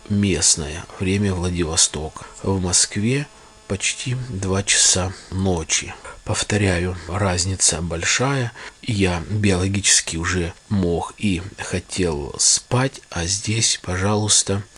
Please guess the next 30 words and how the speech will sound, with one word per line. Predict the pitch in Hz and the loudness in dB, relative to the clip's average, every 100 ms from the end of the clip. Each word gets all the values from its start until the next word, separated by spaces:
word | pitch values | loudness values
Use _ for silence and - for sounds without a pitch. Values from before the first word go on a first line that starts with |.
| - - | -20 -8
нужно | - 101 113 87 | 2 4 4 2
было, | 85 87 98 98 92 - - | 0 0 2 0 -2 -10 -10
м, | 87 - | -8 -6
работать. | 95 87 90 92 78 - 92 - | -4 -2 0 -2 -2 -6 -12 -8
То | 78 | -6
есть | 76 - - - | 0 0 -2 -2
утро, | 123 - 113 113 - - - | -2 0 -2 -2 -8 -12 -2
у | 101 | 2
меня | 101 87 80 90 - | 4 2 -2 -6 -4
командировка | 90 85 87 90 117 127 - | -2 -2 -2 0 0 -2 -6
была | 87 92 90 98 104 101 - - - | -2 0 2 2 0 -2 -12 -10 -2
трое | 101 95 95 | 2 4 2
суток, | 90 - - 87 - 71 - | 2 2 2 -2 -4 -8 -8
на | 71 | -8
трое | - 80 80 | -4 -2 0
суток | - - 139 120 - | 2 2 0 -6 -6
именно | 95 92 95 95 95 - - | -4 -2 0 0 -2 -4 -10
в | 95 - | -12 -8
тот | - 78 | -4 -4
город, | 87 90 107 123 - - - - | -2 0 0 0 -4 -12 -20 -8
где | - 95 92 | -2 2 2
нужно | 85 95 107 95 | 2 2 2 0
было | 90 87 82 | 0 0 -2
мне | 85 85 85 82 - - | -2 -2 -2 -6 -14 -12
по | - 78 | -6 -4
работе | 76 80 101 113 - 92 | -4 -2 0 0 0 -2
решить | 82 - 101 110 - | 0 -2 -2 -6 -6
те | 87 | -2
или | 90 87 80 78 | 0 0 0 -2
иные, | 80 87 104 104 | -2 0 0 -2